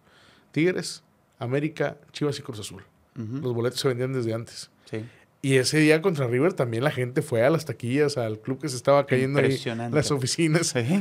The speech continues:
Speaker 2: <laughs> se está cayendo, literal. No lo quise decir yo, qué bueno que lo dijiste tú,
Speaker 1: No, a
Speaker 2: para
Speaker 1: ver,
Speaker 2: que no
Speaker 1: no,
Speaker 2: me,
Speaker 1: no,
Speaker 2: no me tomen a mal la,
Speaker 1: no,
Speaker 2: la
Speaker 1: no,
Speaker 2: gente
Speaker 1: no,
Speaker 2: del
Speaker 1: güey,
Speaker 2: club.
Speaker 1: eh, eh, las
Speaker 2: Se
Speaker 1: ofici-,
Speaker 2: caía a pedazos,
Speaker 1: las
Speaker 2: literal.
Speaker 1: oficinas estaban en Gonzalitos, ¿no? Enfrente del
Speaker 2: Así es.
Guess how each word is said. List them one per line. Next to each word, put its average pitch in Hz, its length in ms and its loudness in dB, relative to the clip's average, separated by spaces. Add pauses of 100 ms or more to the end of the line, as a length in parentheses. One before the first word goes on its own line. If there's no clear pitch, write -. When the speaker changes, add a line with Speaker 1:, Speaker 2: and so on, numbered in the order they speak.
(120)
Speaker 2:
<laughs> - 40 -18
se 135 200 2
está 165 200 6
cayendo, 180 480 10
literal. 151 360 10
No 214 80 10
lo - 40 4
quise 202 200 10
decir 180 280 12
yo, 180 140 8
qué 180 100 8
bueno 170 280 8
que 160 60 0
lo 143 60 6
dijiste 156 300 2
tú, 180 320 2
Speaker 1:
No, 190 260 8
a 151 120 4
Speaker 2:
para 143 100 12
Speaker 1:
ver, 147 80 10
Speaker 2:
que 151 80 10
no 135 80 6
Speaker 1:
no, 160 60 10
Speaker 2:
me, 175 160 10
Speaker 1:
no, 156 100 2
Speaker 2:
no 151 120 4
me 160 120 6
tomen 160 300 6
a 135 80 8
mal 139 180 8
la, 135 140 12
Speaker 1:
no, - 80 10
Speaker 2:
la - 60 10
Speaker 1:
no, 220 60 8
Speaker 2:
gente - 60 10
Speaker 1:
no, - 80 8
Speaker 2:
del 131 140 10
Speaker 1:
güey, - 100 2
Speaker 2:
club. 156 240 2
Speaker 1:
eh, 156 240 0
eh, 170 80 -2
las 165 140 4
Speaker 2:
Se 147 80 10
Speaker 1:
ofici-, 143 80 6
Speaker 2:
caía 170 220 12
a 208 60 6
pedazos, 156 500 10
Speaker 1:
las 143 180 4
Speaker 2:
literal. 127 240 8
Speaker 1:
oficinas 202 180 4
estaban 170 340 4
en 165 120 2
Gonzalitos, 139 600 0
¿no? 131 140 0
Enfrente 139 380 -2
del 120 280 2
Speaker 2:
Así 113 280 0
es. 123 60 2